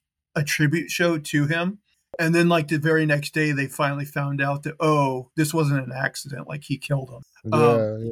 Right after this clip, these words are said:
Speaker 1: but that's the other thing is, like, when I read the news, they didn't, they didn't know at that time that he had actually killed them. So it just said, like, "Benoit and his family found dead." So
Speaker 2: Yeah.
Speaker 1: honestly, my first thought was, "Oh, there was, like, a gas leak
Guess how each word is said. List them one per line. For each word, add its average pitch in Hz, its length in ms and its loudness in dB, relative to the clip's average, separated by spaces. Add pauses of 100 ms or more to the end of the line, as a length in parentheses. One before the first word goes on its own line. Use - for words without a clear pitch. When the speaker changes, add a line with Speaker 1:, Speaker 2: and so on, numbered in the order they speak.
Speaker 1:
but 208 180 0 (300)
that's 226 260 0
the 247 180 -4
other 240 180 -2
thing 180 260 -4
is, 160 340 -4 (280)
like, 180 200 0
when 214 120 -2
I 220 60 4
read 214 200 0
the 165 80 -2
news, 180 200 0
they 175 80 0
didn't, 180 360 -6
they 180 160 4
didn't 190 200 -2
know 165 180 2
at 165 100 -2
that 147 200 -6
time 147 280 -2
that 131 120 -12
he 165 180 -2
had 135 180 -4 (200)
actually 147 680 -2
killed 156 300 -2
them. 185 140 2
So 160 120 -2
it 147 60 0
just 147 260 0
said, 147 180 0
like, 139 280 -4
"Benoit 143 680 2
and 139 80 -2
his 131 120 -8
family 143 380 -4
found 139 320 -4
dead." 135 360 -6 (260)
So 196 420 -4
Speaker 2:
Yeah. 120 140 2
Speaker 1:
honestly, - 340 2
my 196 200 2
first 233 300 -8
thought 180 200 0
was, 147 320 -6
"Oh, 180 320 -2
there 156 100 -2
was, 175 140 0
like, 175 120 0
a 139 80 -4
gas 139 480 -4
leak 143 240 -8